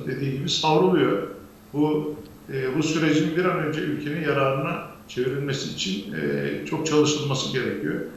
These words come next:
Öncelikle ülkede bizim, e, ciddi bir adalet ve hukuk reformuna, adalet ve hukuku önemseyen bir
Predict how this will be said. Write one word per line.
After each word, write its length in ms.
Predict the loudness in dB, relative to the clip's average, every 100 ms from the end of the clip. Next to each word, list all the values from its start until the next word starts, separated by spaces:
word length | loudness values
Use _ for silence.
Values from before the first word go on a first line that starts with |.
| -8 0
Öncelikle 540 | 2 4 4 2 2
ülkede 440 | 0 0 2 0 0 -4 -12 -20 -20 -20 -20 -16 -10
bizim, 320 | -4 -2 -2 -8 -16 -20 -10 0
e, 640 | 2 2 2 2 2 0
ciddi 420 | -2 0 2 6
bir 240 | 6 4 0 -6 -14 -10
adalet 540 | -4 2 4 4 4 2
ve 40 |
hukuk 360 | 0 -2 -4 0
reformuna, 680 | 0 2 -2 -2 -4 -6 -10 -16 -14 -6
adalet 540 | 0 2 4 4 2
ve 40 |
hukuku 500 | 0 0 -2 -4 -2
önemseyen 640 | -2 -2 -2 0 2 2 2
bir 220 | 2 0